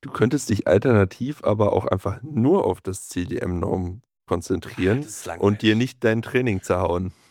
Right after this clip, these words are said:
Speaker 2: <laughs> Ja.
Speaker 1: Wie, wie willst du das dem, äh, jetzt hätte ich fast das C-Wort
Speaker 2: Mhm.
Speaker 1: gesagt. Äh, <laughs> wie
Speaker 2: Hab ich
Speaker 1: willst du
Speaker 2: gemerkt.
Speaker 1: es deinem,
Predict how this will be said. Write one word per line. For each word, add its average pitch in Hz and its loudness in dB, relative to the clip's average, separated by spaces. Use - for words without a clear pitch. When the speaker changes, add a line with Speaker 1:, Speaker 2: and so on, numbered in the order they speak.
Speaker 2:
<laughs> - -20
Ja. 82 -14
Speaker 1:
Wie, 113 -4
wie 107 -4
willst 135 0
du 107 -8
das 107 -2
dem, 98 -2
äh, 90 2
jetzt - -20
hätte 87 -6
ich - -14
fast - -8
das - -8
C-Wort 92 0
Speaker 2:
Mhm. - -18
Speaker 1:
gesagt. 85 0
Äh, 95 4
<laughs> - -6
wie 117 2
Speaker 2:
Hab 110 2
ich - -
Speaker 1:
willst 123 2
du - -10
Speaker 2:
gemerkt. 117 -2
Speaker 1:
es - -12
deinem, 104 2